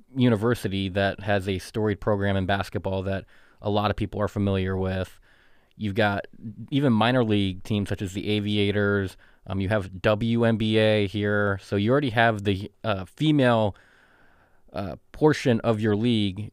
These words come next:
here in Las Vegas. Y-, you know, it, it start, the excuses really start becoming limited as far as why the holdout is for Las Vegas, particularly when you look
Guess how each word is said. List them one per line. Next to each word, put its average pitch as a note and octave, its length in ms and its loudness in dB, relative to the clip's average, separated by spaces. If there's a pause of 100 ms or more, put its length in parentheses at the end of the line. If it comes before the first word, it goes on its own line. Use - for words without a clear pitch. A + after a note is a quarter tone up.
here A#2+ 360 2
in G#2+ 80 4
Las G#2+ 220 0
Vegas. G2 640 0 (1200)
Y-, - 140 -12 (200)
you G#2+ 180 -2
know, F#2 300 -2 (300)
it, A#2 200 -2
it A2+ 100 -4
start, C#3 320 4
the B2 540 0
excuses D3 580 -2
really C3 260 4
start A2+ 220 0
becoming G#2+ 420 0
limited G#2+ 440 2
as F#2 100 -4
far G2+ 240 2
as F#2 160 0
why G2+ 380 4
the G2 120 0
holdout F#2+ 380 -2
is F#2 180 -6
for G#2 140 -6
Las F#2 240 -4
Vegas, F#2+ 300 -4
particularly C#3 520 2
when A#2 140 4
you A2 120 2
look A#2+ 220 0